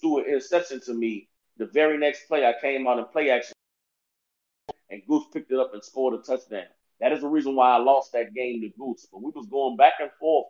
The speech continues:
I was scoring. The offense was clicking on all cylinders. You understand? The only diff-, the difference in that game was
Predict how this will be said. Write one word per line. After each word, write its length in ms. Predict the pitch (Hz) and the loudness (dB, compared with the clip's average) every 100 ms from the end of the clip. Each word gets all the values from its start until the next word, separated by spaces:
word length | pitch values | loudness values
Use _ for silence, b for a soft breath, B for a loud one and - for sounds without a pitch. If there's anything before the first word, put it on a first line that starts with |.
| _ _ _ - | _ _ _ 2
I 60 | |
was 160 | 127 - | 2 2
scoring. 360 | - 170 175 170 | 0 2 4 2
The 60 | - | 4
offense 460 | 147 160 156 143 | 6 6 4 -6
was 120 | 123 _ | -8 _
clicking 260 | 160 151 | -4 -4
on 100 | 135 | 0
all 220 | 139 147 147 | 4 4 2
cylinders. 480 | 156 147 143 143 _ _ _ - | -2 -2 -2 -6 _ _ _ -2
You 100 | 131 | -2
understand? 340 | 123 143 135 | 2 2 2
The 40 | |
only 280 | 101 147 165 | 2 2 0
diff-, 280 | 160 170 123 | 2 0 0
the 100 | 120 | -2
difference 280 | 156 185 175 | -2 -2 -2
in 80 | 165 | -2
that 180 | 165 | 0
game 300 | 156 175 175 | 0 0 0
was 240 | 139 113 | -2 -4